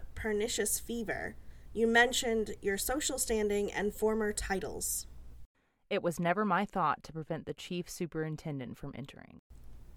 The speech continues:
Speaker 1: The president orders the record of the police report read aloud. Aren't you impressed?
Speaker 2: I am horrified, but I never saw anything except from outside. Knowing that Blanche was nude,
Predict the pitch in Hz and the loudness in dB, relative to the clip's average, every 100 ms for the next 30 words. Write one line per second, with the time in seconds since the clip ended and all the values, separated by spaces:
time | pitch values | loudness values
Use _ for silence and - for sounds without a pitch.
0 | - - - 220 277 285 285 269 - 226 | -18 -4 0 2 2 2 2 0 4 6
1 | 247 240 226 208 202 214 220 214 123 190 | 8 6 6 6 4 4 4 4 4 2
2 | 196 - 202 202 220 202 208 202 175 196 | 0 2 2 4 2 2 2 2 2 2
3 | 190 175 175 160 123 180 - - - - | 2 2 0 0 0 -2 -8 -14 -14 -14
4 | - - - - - - 233 226 254 262 | -14 -14 -14 -14 -14 4 6 6 4 2
5 | 247 233 233 339 - - - - - - | 2 6 6 6 4 2 0 -10 -14 -14
6 | - - _ _ _ - - 285 208 208 | -14 -14 _ _ _ 2 6 6 6 4
7 | 262 294 - 143 - - - _ _ - | 4 4 0 -4 -4 -10 -16 _ _ 4
8 | 202 254 349 349 311 - 285 247 214 247 | 8 10 10 6 4 8 10 10 8 4
9 | 220 151 120 - - 160 - 175 - 170 | 4 0 -6 -6 -8 -4 2 2 2 2
10 | 143 - - 127 - 73 - - _ _ | 2 2 -2 -4 -4 -6 -10 -20 _ _
11 | _ _ - 220 262 262 220 202 202 202 | _ _ 6 10 10 10 6 4 2 2
12 | 180 175 180 226 143 131 165 | 0 0 2 2 2 -2 -4